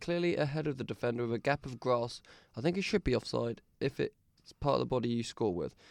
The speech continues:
If you score with your right foot, which is onside but left wasn't, it should count, or either foot onside, arm or offside should count still. Kinda get what that means.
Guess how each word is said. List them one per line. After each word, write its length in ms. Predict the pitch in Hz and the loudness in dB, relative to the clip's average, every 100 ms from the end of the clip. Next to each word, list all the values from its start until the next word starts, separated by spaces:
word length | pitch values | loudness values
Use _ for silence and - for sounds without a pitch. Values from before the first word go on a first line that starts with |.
| - - | -20 -8
If 120 | 131 | -2
you 80 | 151 | 0
score 200 | - 170 | 2 2
with 120 | 120 | 2
your 100 | 117 | 2
right 220 | 117 - | 2 2
foot, 160 | - 139 | 0 -2
which 240 | 95 - | -4 -4
is 160 | 120 - | -8 -2
onside 540 | 151 160 - 120 117 - | 0 0 -2 -4 -2 -4
but 160 | - | -4
left 300 | 135 151 - | 0 -2 -2
wasn't, 440 | 135 160 120 - - - - | 0 2 2 -2 -4 -16 -6
it 140 | 80 | -4
should 260 | - - - | -4 -10 -4
count, 260 | 131 127 | 0 0
or 140 | 123 117 | 0 -2
either 160 | 135 | -2
foot 240 | 135 - - | -4 -6 -4
onside, 520 | 135 135 120 120 120 - _ _ _ - _ _ - | -4 -2 -2 -2 -4 -8 _ _ _ -20 _ _ -4
arm 200 | 120 123 | 2 2
or 60 | 120 117 | 2 0
offside 580 | - - 110 101 101 - | -4 -2 2 2 0 -6
should 280 | - - - | -12 -12 -8
count 240 | 113 - | -8 -6
still. 320 | - - - - - - - - _ _ _ - - _ _ - - | -10 -10 -12 -12 -20 -20 -20 -20 _ _ _ -20 -20 _ _ -14 -4
Kinda 220 | 113 101 | -4 -2
get 180 | 80 53 | -4 -6
what 180 | 52 | -6
that 220 | 50 64 52 | -6 -8 -8
means. 300 | 50 - | -10 -14